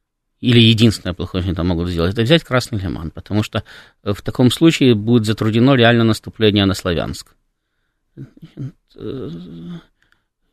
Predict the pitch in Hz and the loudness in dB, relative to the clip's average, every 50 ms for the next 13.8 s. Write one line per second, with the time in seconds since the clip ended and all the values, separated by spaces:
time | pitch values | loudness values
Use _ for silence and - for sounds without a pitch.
0 | _ _ _ - 127 131 - - - - - 127 117 131 123 117 113 104 117 113 | _ _ _ -2 0 2 4 2 2 2 0 2 4 6 6 6 6 6 4 2
1 | 104 - - 107 90 90 92 95 92 90 92 92 - - - 120 139 175 220 226 | 2 0 -2 0 0 0 0 0 -2 -2 -2 -6 -8 -8 -4 -2 0 2 2 2
2 | 175 175 175 131 131 123 - 120 110 101 98 90 57 57 64 - _ _ _ _ | 2 2 2 0 0 -2 -4 -4 -4 -4 -4 -4 -6 -8 -10 -14 _ _ _ _
3 | _ _ _ _ _ _ _ - 110 113 - 110 - _ _ - 127 - - 220 | _ _ _ _ _ _ _ -6 -6 -4 -4 -6 -10 _ _ -6 -6 -2 0 2
4 | 208 - - - _ - 151 147 147 139 131 120 117 107 107 101 - _ _ _ | 2 2 0 -2 _ 2 4 6 6 6 6 6 4 2 0 -2 -6 _ _ _
5 | _ _ _ _ - - 120 110 107 107 107 104 104 107 110 110 110 110 107 110 | _ _ _ _ -10 -6 -2 -2 0 0 -2 -4 -4 -6 -8 -8 -8 -8 -10 -10
6 | - _ _ - _ _ _ - 127 120 131 - - 147 131 123 127 110 110 110 | -14 _ _ -20 _ _ _ 0 2 2 4 4 6 6 6 6 6 4 4 4
7 | 104 101 - 110 - - 117 110 113 110 107 107 - - _ _ _ _ - - | 2 2 -2 -4 -4 0 4 6 6 6 6 4 0 -14 _ _ _ _ -14 -8
8 | - - 113 - - 120 110 107 101 98 101 - _ - 113 117 - - - 113 | -4 -4 -4 -2 -2 0 2 2 0 0 -4 -8 _ -8 -6 -6 -6 -4 -6 -6
9 | - - - 139 135 147 156 156 - - - 233 226 233 _ _ _ _ _ _ | -6 -6 -6 -4 -2 -2 -2 -4 -4 -6 -4 -4 -4 -4 _ _ _ _ _ _
10 | - - - - 113 - - - - - - - - 123 117 113 110 110 120 135 | -10 -10 -8 -8 -10 -12 -14 -18 -16 -14 -12 -8 -4 -2 0 2 2 4 4 2
11 | 139 - - - 131 123 113 104 _ - 123 123 127 143 151 143 123 123 117 113 | 2 2 0 0 0 0 0 0 _ -2 0 0 2 4 4 6 6 6 4 4
12 | 113 110 - _ _ _ _ - 131 123 - - - - - 127 127 117 110 113 | 2 2 -2 _ _ _ _ -2 -2 -2 -2 -4 -8 -2 2 4 6 6 6 6
13 | 110 107 107 110 120 131 143 151 196 214 208 - - - 175 | 6 4 4 2 2 2 2 2 2 2 0 0 -4 -8 -10